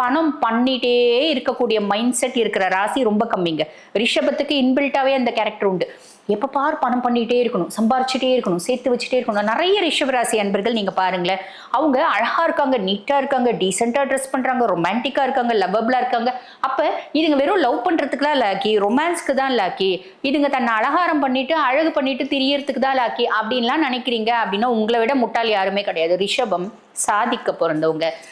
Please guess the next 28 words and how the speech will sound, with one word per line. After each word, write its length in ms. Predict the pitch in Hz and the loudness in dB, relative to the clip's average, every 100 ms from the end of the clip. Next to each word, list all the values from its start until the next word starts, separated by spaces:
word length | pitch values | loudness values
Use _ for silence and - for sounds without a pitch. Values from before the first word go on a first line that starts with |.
| - 214 | -6 -2
ரிஷபத்துக்கு 520 | - 294 220 254 269 277 | 0 0 0 0 2 2
இன்பில்ட்டாவே 560 | 339 330 294 285 285 277 | 2 0 0 0 0 0
அந்த 120 | 233 214 | 0 -2
கேரக்டர் 320 | 208 - 190 | -2 -2 0
உண்டுங்க. 240 | 175 170 196 214 | 0 2 0 0
எப்படி 240 | 226 214 185 | -2 0 0
அப்படின்னு 260 | 180 175 170 | 0 -2 -2
நான் 120 | 165 | -2
சொல்றேன். 240 | 156 147 - - - | -4 -6 -10 -10 -2
பொதுவா 220 | 269 311 240 | 0 2 2
வந்து 140 | 240 247 | 0 0
பாருங்க, 220 | 226 277 | 0 0
நான் 120 | 254 | 0
முன்னமே 260 | 226 233 262 208 | 0 0 0 -2
சொன்னேன், 260 | 196 254 226 | -2 0 0
காலபுருஷனுக்கு 800 | 285 302 202 170 170 170 247 190 | 0 0 -2 -2 -2 -2 0 0
ரெண்டாம் 280 | 175 175 156 | 0 0 0
பாவம், 200 | 143 - - - - - - - - | -2 -4 -12 -16 -14 -18 -20 -18 -4
காலபுருஷனுக்கு 680 | 175 214 262 233 - 196 185 | -2 0 0 -2 -2 0 0
ரெண்டாம் 300 | 175 202 214 185 | 0 0 0 0
பாவம் 240 | 175 196 | 2 2
அப்படின் 240 | 175 208 202 | 0 -2 0
போது 140 | 285 - | -2 -2
காசு 200 | 254 262 - | -4 -2 -4
பண்ணிட்டே 320 | 240 247 262 277 | -2 0 0 0
இருக்கணும் 280 | 247 214 185 | 0 -2 0
மைண்ட் 200 | 214 214 | -2 -2
செட் 180 | 226 | -2